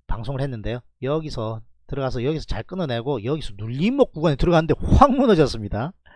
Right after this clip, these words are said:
그러나, 아, 시장 반등할 때 같이 움직일 수 있다 생각해서 추가 매수, 추가 매수 해서 지금 현재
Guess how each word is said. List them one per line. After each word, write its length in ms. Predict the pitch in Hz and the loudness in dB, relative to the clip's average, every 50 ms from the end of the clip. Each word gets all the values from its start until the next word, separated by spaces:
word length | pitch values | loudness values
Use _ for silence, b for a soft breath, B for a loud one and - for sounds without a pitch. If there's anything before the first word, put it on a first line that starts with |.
| B B B B B B B B | B B B B B B B B
그러나, 480 | - 175 190 190 196 190 180 160 131 - | -6 -4 -2 0 0 0 0 0 -2 -6
아, 300 | 113 113 117 117 113 110 | -8 -8 -8 -8 -8 -8
시장 280 | 110 - - 127 170 175 | -10 -8 -8 -6 -6 -6
반등할 360 | 139 127 123 120 156 165 165 | -6 -8 -6 -6 -4 -4 -4
때 60 | - - | -4 -6
같이 320 | - - 151 - - 180 | -6 -6 -8 -8 -8 -8
움직일 380 | 151 139 131 156 190 196 185 170 | -8 -8 -8 -6 -4 -2 -2 -4
수 120 | - - | -4 -8
있다 240 | - - - - 170 | -14 -8 -4 -2 -2
생각해서 640 | 131 165 170 165 170 180 170 170 139 123 127 120 - b b b | -2 -2 -2 -2 -2 0 0 0 0 0 0 -2 -4 b b b
추가 260 | b - - 143 165 170 | b -12 -6 -2 -2 0
매수, 220 | 156 131 - - | 0 0 -2 -4
추가 240 | - - 151 151 156 | -6 -6 -4 -4 -2
매수 260 | 160 165 143 - 156 | -2 -4 -4 -4 -4
해서 400 | 151 139 156 185 - - 160 135 | -4 0 2 2 4 4 4 2
지금 400 | - - - - 170 185 190 160 | 0 -2 -6 -6 -4 -4 -4 -2
현재 380 | 135 147 147 139 170 170 160 | -4 -6 -2 0 0 0 0